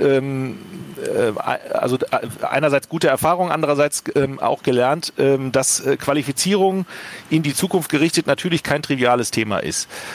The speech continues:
Ähm, da gibt es ganz unterschiedliche Zielgruppen in den Betrieben. Ähm, und wenn ich beispielsweise an gering qualifizierte Beschäftigte denke, da haben wir in den letzten Jahren, ähm, uns in verschiedenen Projekten gekümmert,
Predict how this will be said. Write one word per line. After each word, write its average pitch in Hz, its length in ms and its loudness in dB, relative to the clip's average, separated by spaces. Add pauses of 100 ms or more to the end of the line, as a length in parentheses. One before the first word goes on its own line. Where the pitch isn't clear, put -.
Ähm, 120 200 2
da 120 80 0
gibt - 160 -2
es 139 80 0
ganz 139 160 0
unterschiedliche 156 580 0
Zielgruppen 170 540 0
in 147 100 2
den 151 100 2
Betrieben. 151 540 0 (360)
Ähm, 131 320 4
und 123 120 -2
wenn 147 120 4
ich 139 120 0
beispielsweise 135 600 2
an 143 120 0
gering 127 220 2
qualifizierte 151 580 0
Beschäftigte 135 560 -2
denke, 127 320 0
da 113 140 4
haben 117 160 -2
wir 127 160 4
in 123 80 2
den 120 80 0
letzten 120 260 0
Jahren, 113 500 2
ähm, 113 240 0
uns 113 220 -2
in 110 120 0
verschiedenen 139 600 2 (380)
Projekten 131 460 2
gekümmert, 135 600 2